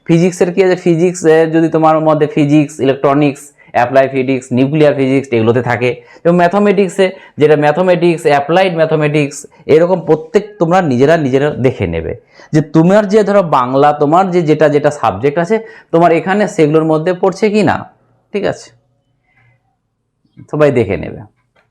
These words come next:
এবার যেটা আমাদের যাব দু নম্বরে, যেটা হচ্ছে আমাদের টিজিটি। টিজিটির কোয়ালিফিকেশন কি? টিজিটির কোয়ালিফিকেশন অনেকগুলো ক্রাইটেরিয়া দিয়েছে, তোমার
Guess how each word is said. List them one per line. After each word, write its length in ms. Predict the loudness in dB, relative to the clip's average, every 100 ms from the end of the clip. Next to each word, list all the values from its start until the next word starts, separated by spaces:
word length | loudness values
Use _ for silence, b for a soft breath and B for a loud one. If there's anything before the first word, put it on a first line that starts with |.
| _ _ _ _
এবার 260 | 0 2 2
যেটা 260 | 2 2 2
আমাদের 280 | 0 0 2
যাব 200 | 2 2 -2 -6 -20 _ _ _ -4
দু 180 | 0
নম্বরে, 400 | 2 2 2 0 -2 -8 _
যেটা 200 | 0 2
হচ্ছে 240 | 0 0 0
আমাদের 400 | 2 2 2 0 0 -8 -6
টিজিটি। 400 | 0 2 2 0 -6 -2
টিজিটির 360 | 0 2 0
কোয়ালিফিকেশন 600 | 2 2 0 -2 0 0 -2
কি? 80 | -8 -12 _ b b b _ 0
টিজিটির 360 | 2 2 2
কোয়ালিফিকেশন 520 | 2 2 0 -2 -2 0
অনেকগুলো 400 | 2 2 2 2
ক্রাইটেরিয়া 420 | 2 0 2 2
দিয়েছে, 200 | 2 -2
তোমার 260 | -2 0